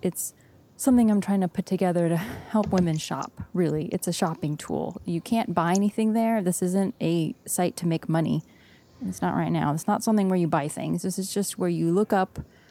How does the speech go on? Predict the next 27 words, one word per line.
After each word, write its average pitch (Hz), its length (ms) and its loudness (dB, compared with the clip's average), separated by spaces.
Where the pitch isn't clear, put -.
you 180 120 -2
look 196 140 0
up 208 120 0
a 185 60 0
photo, 180 360 0
you 170 180 2
look 185 240 0
up 190 260 0
some 170 280 -2
information. 170 760 -2
I'm 165 140 -4
trying 185 240 -4
to 196 80 0
make 196 180 0
it - 100 -4
searchable, 202 600 0
so - 160 -4
you 180 100 0
could 180 200 -2
type 180 240 -2
in 175 100 0
something 170 380 -2
like 160 320 -2
"thirty-seven 185 920 2
waist, - 480 0
forty-five 180 920 0
hip," - 360 -8